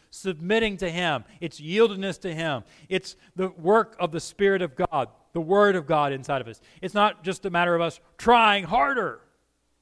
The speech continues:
But we need to realize that as these things do represent our life, that we will have a blessed, a, a true, meaningful happiness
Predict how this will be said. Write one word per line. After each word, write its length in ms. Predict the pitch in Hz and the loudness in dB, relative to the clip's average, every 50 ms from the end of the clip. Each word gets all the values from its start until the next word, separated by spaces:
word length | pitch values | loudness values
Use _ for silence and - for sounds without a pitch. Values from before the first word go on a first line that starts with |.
| _ _ _ _ _ _ _ _ _ _ _ _ _ _ _ _ _ _ _ _ _ _ _ _ _ _ _ _ _ _ _ _ _ _ _ _ _ _ _ _ _ _ _ | _ _ _ _ _ _ _ _ _ _ _ _ _ _ _ _ _ _ _ _ _ _ _ _ _ _ _ _ _ _ _ _ _ _ _ _ _ _ _ _ _ _ _
But 120 | 143 143 | -18 -12
we 120 | 139 160 160 | -10 -10 -6
need 300 | 170 185 202 208 208 160 | -4 -4 -4 -4 -4 -4
to 80 | 180 170 | -4 -4
realize 760 | 165 180 196 190 175 165 156 143 139 131 120 117 110 - - | -2 0 0 0 0 0 0 0 0 -2 -2 -4 -8 -10 -8
that 200 | 143 143 143 - - | -8 -8 -8 -8 -6
as 360 | 151 156 156 160 147 - - - _ _ _ _ _ _ _ _ 120 | -4 -2 -2 -2 -2 -6 -12 -20 _ _ _ _ _ _ _ _ -8
these 300 | 120 156 180 196 190 - | -4 -2 -2 -2 -2 -6
things 380 | - - 196 196 185 170 135 110 | -8 -6 -4 -4 -4 -4 -8 -10
do 200 | - - 175 190 | -6 -6 -4 -2
represent 540 | 170 175 185 180 - 151 - - 165 165 151 | -2 -2 -2 -2 -4 -8 -10 -8 -8 -6 -4
our 160 | 147 143 139 | -4 -4 -4
life, 400 | 135 139 156 156 147 127 110 - _ _ _ _ _ _ _ _ _ _ _ _ _ _ _ _ _ _ _ _ _ | -6 -6 -6 -6 -6 -6 -8 -10 _ _ _ _ _ _ _ _ _ _ _ _ _ _ _ _ _ _ _ _ _
that 360 | - 165 170 160 - _ _ _ _ _ 131 | -2 0 0 -2 -4 _ _ _ _ _ -4
we 220 | 120 160 214 240 | 0 0 0 0
will 240 | 233 196 214 214 208 | 0 0 2 2 2
have 360 | 170 165 190 196 196 196 180 | 0 0 0 2 2 2 2
a 180 | 175 180 185 190 | 0 0 0 0
blessed, 500 | - - 165 143 156 185 190 175 - 170 | -2 -4 -6 -4 -2 -2 -4 -4 -6 -6
a, 400 | 156 139 139 151 156 160 151 - _ _ _ _ _ - | -6 -6 -6 -6 -8 -8 -8 -12 _ _ _ _ _ -6
a 100 | 175 160 | -6 -6
true, 640 | - - - - - - 226 262 262 240 202 165 147 | -6 -8 -16 -14 -8 -4 -2 0 2 4 2 2 2
meaningful 720 | 143 151 175 208 233 240 240 240 240 214 160 - 196 180 139 | -2 -4 -4 -4 -2 -2 -2 -4 -6 -6 -4 -4 -2 -2 -4
happiness 800 | - - - - 208 208 214 - 220 208 185 175 151 - - | -6 -10 -8 -4 -4 -4 -4 -4 -4 -4 -2 -2 -4 -4 -8